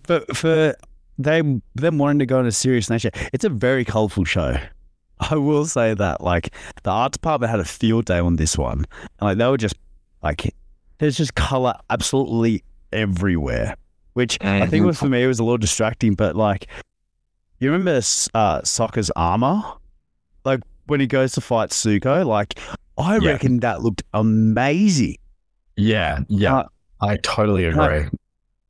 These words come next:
Speaker 1: and, like, I, I used to do a bunch of cartoon drawings, and, like, I used to draw, like, the Fire Nation's armor just
Speaker 2: Mm-hmm.
Speaker 1: for fun. And, like, the way that they portrayed it on screen is just like how I drew it.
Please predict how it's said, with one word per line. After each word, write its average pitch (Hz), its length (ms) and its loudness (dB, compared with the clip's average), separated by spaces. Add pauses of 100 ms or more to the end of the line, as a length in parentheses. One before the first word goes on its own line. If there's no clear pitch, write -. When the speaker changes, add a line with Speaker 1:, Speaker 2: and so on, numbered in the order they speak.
(200)
Speaker 1:
and, 147 100 -2
like, 143 120 0
I, 151 220 2
I 135 160 0
used 175 180 -2
to 165 60 0
do - 20 4
a 139 60 2
bunch 127 260 -2
of - 60 -8
cartoon 117 800 2 (120)
drawings, 95 560 0 (120)
and, 120 100 -2
like, 101 80 0
I 110 40 0
used 147 260 0
to 170 100 0
draw, 113 800 2
like, 101 160 -2
the 117 100 -4
Fire 110 460 0
Nation's 113 520 0 (140)
armor 113 480 0 (920)
just 95 180 4
Speaker 2:
Mm-hmm. - 80 2
Speaker 1:
for 92 60 2
fun. 151 200 2 (320)
And, 165 140 0
like, 160 260 0 (520)
the 143 100 2
way 147 220 2
that 196 120 0
they 143 100 0
portrayed 131 320 0
it 127 80 0
on 113 100 2
screen 131 360 0
is 127 220 0
just 165 400 -2
like 143 180 2
how 123 240 2
I 117 100 4
drew 113 320 0
it. - 80 -8